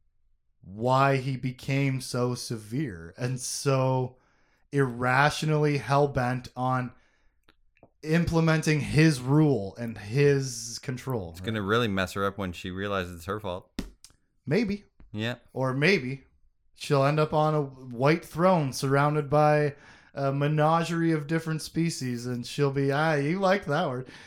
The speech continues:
Speaker 1: And
Speaker 2: <laughs>
Speaker 1: she'll be, uh, you know, in control of the entire galaxy, and the,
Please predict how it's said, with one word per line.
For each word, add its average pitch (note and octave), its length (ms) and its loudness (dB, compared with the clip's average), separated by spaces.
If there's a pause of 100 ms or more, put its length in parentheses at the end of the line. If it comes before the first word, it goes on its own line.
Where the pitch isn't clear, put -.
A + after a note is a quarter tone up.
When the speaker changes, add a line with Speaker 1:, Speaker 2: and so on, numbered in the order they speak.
(160)
Speaker 1:
And D3 200 0
Speaker 2:
<laughs> - 0 -
Speaker 1:
she'll D#3 420 2
be, D#3+ 360 0
uh, D#3+ 200 2
you F3 160 -2
know, E3 200 -2
in E3+ 100 -4
control F3 400 -4
of E3 80 -4
the E3+ 80 -2
entire E3 360 -2
galaxy, F3+ 540 -2
and F3 100 -4
the, E3+ 80 -6